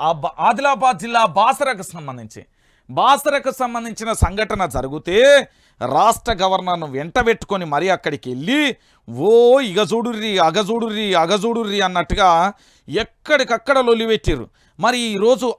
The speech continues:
అదే ఆదిలాబాద్ జిల్లాకు సంబంధించి అక్కడ నా యువకులు ఆందోళన చేస్తా ఉంటే ఏం చేస్తున్నారు ఒక్కసారి మీకు చూపెట్టే ప్రయత్నం చేస్తా. అవన్నీ, అవన్నీ చూపెట్టే ప్రయత్నం చేస్తా.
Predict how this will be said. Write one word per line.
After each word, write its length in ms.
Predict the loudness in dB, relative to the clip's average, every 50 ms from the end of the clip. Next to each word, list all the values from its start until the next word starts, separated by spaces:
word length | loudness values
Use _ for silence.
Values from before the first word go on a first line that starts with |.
| -2 0
అదే 520 | 0 0 2 2 4 4 4 4 2 2 2
ఆదిలాబాద్ 920 | 4 4 6 4 4 2 0 2 4 4 4 4 4 2 4 4 4 2 0
జిల్లాకు 560 | -4 -8 -8 -4 -2 0 0 -2 -2 -6 -12
సంబంధించి 1080 | -12 -12 -12 -10 -10 -10 -10 -10 -10 -10 -12 -12 -14 -12 -8 -6 -4 -4 -4 -6 -8 -14 _ _ _ _ _ _ _ _ _ _ _ _ -2
అక్కడ 420 | -2 -2 -2 _ _ 0 4 6 6
నా 260 | 6 6 6 4 4
యువకులు 640 | 2 0 -2 -2 -4 -4 -4 -4 -4 -4 -4 -4 -4 -4
ఆందోళన 600 | -2 -2 0 -2 -2 -2 0 0 0 0 0 -2
చేస్తా 460 | -4 -4 -4 -6 -6 -6 -6 -6 -6
ఉంటే 640 | -4 -6 -8 -10 -14 -10 -4 0 2 4 4 4 2 _ _ _ _ _ _ _ _ -6
ఏం 360 | -2 2 4 4 2 2 2
చేస్తున్నారు 560 | 0 0 0 0 -2 -6 -6 -4 -4 -2 -2
ఒక్కసారి 1000 | -4 -4 -6 -8 _ _ -8 -8 -6 -2 0 2 2 2 0 -2 -6 -8 -10 -14 _ _ _ _ _ _ _ _ -8
మీకు 200 | -8 -6 -4 -4
చూపెట్టే 420 | -4 -4 -2 -2 -2 -2 -2 -2
ప్రయత్నం 440 | 0 0 -2 -2 -2 -4 -10 -8 -8
చేస్తా. 240 | -10 -10 -10 -10 -10
అవన్నీ, 260 | -10 -10 -12 -12 -12
అవన్నీ 420 | -12 -10 -10 -10 -8 -8 -6 -6
చూపెట్టే 500 | -6 -4 -6 -6 -6 -6 -8 -6 -6 -6
ప్రయత్నం 500 | -6 -6 -8 -10 -10 -10 -10 -12 -10 -12
చేస్తా. 280 | -14 -14 -16 -16 -18